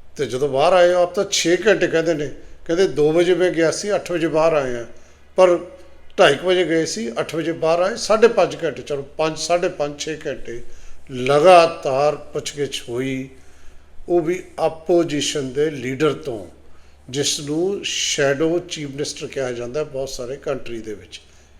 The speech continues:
ਕਾਂਸਟੀਚਿਊਸ਼ਨਲ ਪੋਸਟ ਹੈ, ਤੇ ਜੇ ਦੇਖਿਆ ਜਾਵੇ ਤਾਂ ਮੁੱਖ ਮੰਤਰੀ ਤੋਂ ਬਾਅਦ ਇਹ ਪੋਸਟ ਆਉਂਦੀ ਹੈ। ਇਹ ਆਪ ਹੀ ਦੱਸ ਰਹੇ ਸੀ ਬਾਜਵਾ ਸਾਹਿਬ। ਔਰ ਦੂਜੀ ਗੱਲ,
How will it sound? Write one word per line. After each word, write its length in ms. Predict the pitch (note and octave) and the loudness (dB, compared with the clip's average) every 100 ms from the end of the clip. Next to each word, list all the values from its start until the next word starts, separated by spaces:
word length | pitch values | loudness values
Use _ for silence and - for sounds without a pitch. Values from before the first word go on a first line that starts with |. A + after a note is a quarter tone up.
| - - | -20 -6
ਕਾਂਸਟੀਚਿਊਸ਼ਨਲ 1120 | D3+ D3 - F#3 D#3+ E3+ D#3 - E3+ D#3+ D#3 - - - - - - - | -4 -2 -2 -4 -6 -8 -8 -2 -2 -2 -8 -14 -20 -20 -20 -20 -20 -4
ਪੋਸਟ 420 | D3+ D3 D3+ - | 2 2 2 2
ਹੈ, 420 | F3 E3+ E3+ E3+ - - - - - | 2 4 0 -2 -14 -20 -18 -14 -8
ਤੇ 100 | C#3+ | -6
ਜੇ 140 | B2 C3 | -2 -4
ਦੇਖਿਆ 420 | A2+ B2+ - F3+ | -4 -6 4 4
ਜਾਵੇ 320 | D#3 D3 C#3 | 6 2 0
ਤਾਂ 200 | C#3 D3 C#3+ | 0 -4 -4
ਮੁੱਖ 360 | C3 D3 E3 - | -4 -4 -4 -6
ਮੰਤਰੀ 360 | D3 B2+ B2+ | -8 -6 -8
ਤੋਂ 180 | B2+ C#3 | -6 -6
ਬਾਅਦ 460 | A2+ C3+ D3 C3 - | -2 0 0 -2 -12
ਇਹ 100 | C#3 | -12
ਪੋਸਟ 400 | C3+ C3 B2 - | -10 -10 -12 -12
ਆਉਂਦੀ 320 | A#2 A2 C#3+ D#3+ | -12 -12 -12 -12
ਹੈ। 100 | C#3 - - - - - - | -12 -16 -20 -20 -18 -20 -8
ਇਹ 340 | C#3 C3 D#3 G3 - | -6 -2 -4 -4 -6
ਆਪ 280 | B2+ A#2+ D#3 | -6 -6 -6
ਹੀ 40 | |
ਦੱਸ 280 | B2+ A2+ - | -6 -8 -10
ਰਹੇ 220 | A#2+ A#2 | -12 -10
ਸੀ 280 | B2 C3 E3 - - - - | -12 -12 -16 -18 -18 -16 -14
ਬਾਜਵਾ 460 | B2 B2 A#2 A#2+ | -6 -4 -4 -6
ਸਾਹਿਬ। 300 | A2 - - - - - - - - D3+ | -8 -8 -10 -12 -14 -16 -18 -20 -8 -4
ਔਰ 120 | C#3 | -4
ਦੂਜੀ 420 | A#2 B2+ F#3+ F3+ | -4 -6 -4 2
ਗੱਲ, 260 | F3+ B2+ | 2 2